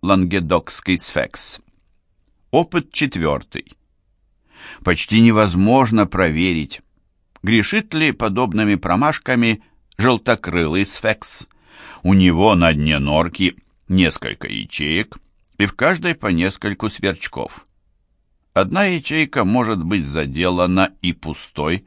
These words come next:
но сфекс приходит работать над другими ячейками. Однако у меня есть основания думать, что и этот сфекс проделывает то же самое, что его сородичи.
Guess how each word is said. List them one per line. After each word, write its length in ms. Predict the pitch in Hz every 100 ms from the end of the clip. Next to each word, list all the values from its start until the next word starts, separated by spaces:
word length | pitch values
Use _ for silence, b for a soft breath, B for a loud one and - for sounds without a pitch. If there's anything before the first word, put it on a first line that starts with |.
| b b b b b b
но 140 | 127
сфекс 500 | 135 - 190 - -
приходит 600 | - 113 104 135 120 -
работать 680 | 104 92 82 127 120 110 - -
над 300 | 104 107 87
другими 560 | 107 98 78 82 80
ячейками. 880 | 80 90 82 98 87 85 92 92 - _ _ _ _ _
Однако 440 | 92 104 214 214
у 160 | 180 135
меня 380 | 117 110 143 135
есть 640 | 92 98 107 - - - -
основания 720 | 90 87 78 82 78 76 71
думать, 500 | 69 90 117 127 - B B B B B
что 240 | - -
и 100 | 127
этот 380 | 117 120 - 139
сфекс 640 | - - 123 - - - _ _ _
проделывает 880 | 110 98 117 120 117 110 110 110
то 160 | - 98
же 160 | 82
самое, 640 | 78 80 85 90 95 95 92
что 220 | - -
его 300 | 80 73 78
сородичи. 720 | 76 82 69 64 58 64 -